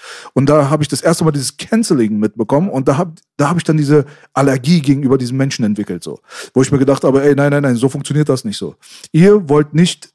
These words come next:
mich canceln, sondern ich will zu euch gar nicht gehören. Und wenn das so läuft, dann wissen wir, wir sind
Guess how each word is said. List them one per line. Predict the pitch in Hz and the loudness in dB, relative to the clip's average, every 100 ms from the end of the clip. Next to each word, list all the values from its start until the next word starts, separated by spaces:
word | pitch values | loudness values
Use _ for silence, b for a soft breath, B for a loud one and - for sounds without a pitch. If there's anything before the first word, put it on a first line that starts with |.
| _ | _
mich | 127 170 - | 0 2 2
canceln, | - 202 202 220 214 | 0 2 2 2 2
sondern | 139 127 | 2 0
ich | 156 | 0
will | 143 | -2
zu | - | 0
euch | 123 123 | -2 -2
gar | 110 | -4
nicht | 107 | -4
gehören. | 104 104 85 - B B B | -4 -4 -6 -14 B B B
Und | - 123 | -4 0
wenn | 127 123 | 0 2
das | 127 - | 0 0
so | 113 147 175 | 2 4 4
läuft, | 113 117 220 - | 4 4 2 2
dann | 175 151 | -2 0
wissen | 165 180 156 | 0 0 4
wir, | 196 214 | 4 4
wir | 165 | 0
sind | 165 190 | -2 -4